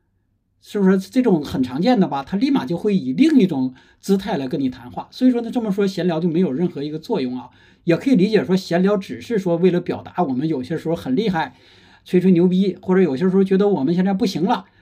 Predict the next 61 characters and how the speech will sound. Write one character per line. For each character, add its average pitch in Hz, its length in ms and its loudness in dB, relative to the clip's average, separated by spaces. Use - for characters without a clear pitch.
他 202 100 -6
通 196 200 -2
过 240 80 0
这 349 160 0
个 170 100 -2
获 147 160 -4
取 135 140 -2
你 123 80 2
这 120 60 -10
个 127 60 -8
信 127 220 -2
息， 127 260 -10
而 175 140 -2
这 247 240 4
些 220 180 0
信 202 220 0
息 185 180 2
会 196 220 0
对 190 200 2
正 208 280 2
常 117 320 -6
的 143 180 -6
一 185 140 2
些 160 200 0
东 165 200 -2
西 151 180 -4
对 160 220 0
你 131 140 0
进 156 120 -4
行 160 120 -2
一 160 80 0
个 180 80 2
误 202 160 -2
导。 - 220 -16
所 - 180 2
以 254 40 4
说 214 160 2
一 226 100 -2
般 185 260 2
的 185 60 4
时 151 160 -6
候 143 100 -6
就， 135 220 -8
你 135 180 -6
真 208 220 -2
正 262 120 2
有 123 120 -2
事 131 140 -10
儿 139 80 -2
呢， 131 120 2
你 127 120 -2
去 127 300 -10
求 - 240 -6
助 151 140 -4
老 135 140 -6
道 151 140 -6
长， 131 200 -6
不 156 80 -8
要 165 80 0
闲 180 180 0
聊。 175 280 0